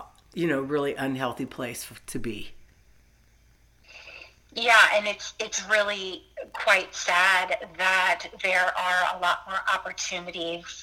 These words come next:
Speaker 2: um, for us to be unhealthy in our culture in, in a lot of different ways, not just, you know, sexually speaking, but,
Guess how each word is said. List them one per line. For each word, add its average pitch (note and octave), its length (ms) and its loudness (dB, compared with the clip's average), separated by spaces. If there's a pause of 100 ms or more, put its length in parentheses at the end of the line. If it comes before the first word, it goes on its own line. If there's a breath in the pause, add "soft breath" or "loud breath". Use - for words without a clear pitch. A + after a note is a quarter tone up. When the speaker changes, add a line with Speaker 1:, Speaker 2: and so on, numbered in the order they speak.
Speaker 2:
um, D#3 360 2
for F#3 200 0
us - 520 2
to E3 420 0 (560 loud breath)
be G3+ 140 0
unhealthy F#3 600 4
in D#4 80 2
our E4 120 6
culture E4 380 0 (220)
in, A#3 180 -2
in - 80 6
a G3 100 4
lot E3+ 220 6
of - 60 -4
different B3+ 320 0
ways, C4 280 -2
not G3 140 2
just, - 260 -10 (200)
you G3 200 -8
know, F3 220 0
sexually F3 580 0
speaking, F3+ 720 -6
but, F3 220 4